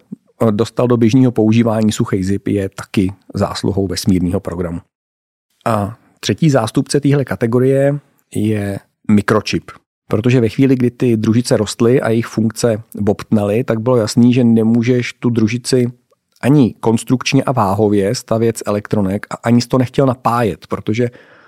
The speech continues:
jako napájet pořád nějaký elektronky nebo veliký tranzistory z těch solárních panelů, to nebylo nic moc.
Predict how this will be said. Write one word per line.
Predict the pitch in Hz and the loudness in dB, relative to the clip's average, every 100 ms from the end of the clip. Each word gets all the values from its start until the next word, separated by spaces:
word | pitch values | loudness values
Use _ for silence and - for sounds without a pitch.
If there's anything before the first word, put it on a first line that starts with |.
| _ _ _ _ | _ _ _ _
jako | - 123 | -2 0
napájet | 107 107 107 113 117 - | 0 -2 -2 -2 -4 -4
pořád | 113 117 113 | -2 -2 -2
nějaký | 117 101 - 127 120 | -4 -4 -2 -2 0
elektronky | 113 113 117 113 117 | -2 -2 -2 -4 0
nebo | 131 120 | 2 2
veliký | 117 107 - 123 | 2 0 0 -2
tranzistory | 110 110 113 - 117 123 123 - | 0 0 -2 0 0 0 -6 -20
z | - | -6
těch | 120 | -4
solárních | - 110 101 127 - | 0 0 2 -2 -2
panelů, | 107 107 104 107 | -4 -2 -2 -2
to | 120 | 0
nebylo | 110 113 | 0 2
nic | 123 139 | 2 2
moc. | 110 87 - | 0 -2 -6